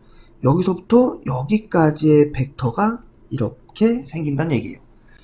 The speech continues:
이게 뭐라고요? 이렇게 처음에 이렇게 도체가 있다고 말씀드렸어요. 이 도체가 받는 힘은 이쪽 방향으로, 이만큼의 힘을 받아서 이쪽 방향으로 진행을 한다는 얘기예요. 외적은 좀 공간적인 개념이 있어야 이해하기가 좀 쉬운 내용인데요.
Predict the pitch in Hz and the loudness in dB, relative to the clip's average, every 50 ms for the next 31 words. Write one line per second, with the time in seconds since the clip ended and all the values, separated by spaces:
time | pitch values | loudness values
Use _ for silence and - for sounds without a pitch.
0 | _ _ - 196 214 180 170 196 208 175 180 220 277 294 - - _ _ _ - | _ _ 2 4 4 6 8 6 6 6 6 4 2 2 -4 -12 _ _ _ -20
1 | _ - _ _ _ - 165 147 139 147 135 - 226 247 254 233 147 110 127 185 | _ -20 _ _ _ -4 -4 -2 -2 -2 -2 2 2 4 4 4 4 4 2 2
2 | 220 220 220 - 139 143 - 190 185 - 247 233 202 143 135 139 170 165 151 123 | 0 0 -2 -4 -10 -4 -4 -4 -2 0 2 4 4 4 4 2 0 0 0 0
3 | 127 - 139 123 131 143 139 139 170 143 107 101 135 170 170 - 160 185 185 - | 0 0 -2 -2 0 0 0 2 4 4 4 4 2 0 -2 -2 -6 -8 -4 -2
4 | 180 180 185 - 220 214 208 - 147 156 180 190 196 190 196 233 269 247 151 90 | -4 -2 -2 0 -2 -2 -2 -2 -2 -2 0 0 0 0 2 2 4 2 2 0
5 | - - - - - - - - - 190 196 - 247 226 - 196 180 160 131 107 | -6 -12 -20 -20 -20 -20 -20 -12 -8 -8 -2 0 0 4 4 6 6 6 6 4
6 | - 110 - - - _ - - - - 131 135 147 143 143 139 - - 151 143 | 0 -4 -10 -14 -20 _ -20 -20 -8 -2 0 0 2 0 -2 -4 -6 -8 -6 -2
7 | 139 135 135 - - 190 180 180 165 151 120 - 113 - - 123 127 151 151 147 | 0 0 -2 -2 -4 -2 0 0 0 0 -2 -4 -6 -6 -4 0 2 2 2 2
8 | 123 92 90 131 180 208 226 - 117 120 - 156 - - 151 131 113 104 104 117 | 2 2 2 2 2 2 2 0 0 -2 -6 -10 -6 -4 -2 -2 -2 -2 -4 -4
9 | 123 143 143 143 - - 123 117 113 117 123 131 135 135 139 143 135 123 113 104 | -6 -6 -6 -8 -8 -6 -4 -2 -2 -2 -2 -2 -2 -2 0 0 0 0 -2 -2
10 | 104 95 - - - _ _ - _ _ _ _ - - - - - 113 139 170 | -6 -14 -14 -20 -20 _ _ -20 _ _ _ _ -16 -16 -14 -6 0 0 2 2
11 | 190 185 180 240 233 143 - - 170 175 - - 185 214 220 240 240 233 214 214 | 2 0 0 -2 -4 -4 -4 -8 -10 -10 -2 0 0 2 4 4 4 4 2 0
12 | 196 190 202 190 - 135 151 185 190 185 180 - - 165 151 - 240 226 202 120 | -2 -2 -6 -6 -2 -2 -2 -2 -2 -2 -4 -4 -6 -10 -10 -4 -2 -2 0 0
13 | 101 101 120 131 117 - 104 123 147 156 160 151 147 139 135 123 113 123 123 - | -2 -2 -2 -4 -4 -4 -4 -2 -2 0 0 -2 -2 -4 -6 -8 -10 -10 -10 -10
14 | 127 131 - - - 226 220 170 127 139 156 139 110 107 120 165 | -10 -10 -10 -4 -2 0 0 2 2 2 2 2 0 0 -2 -4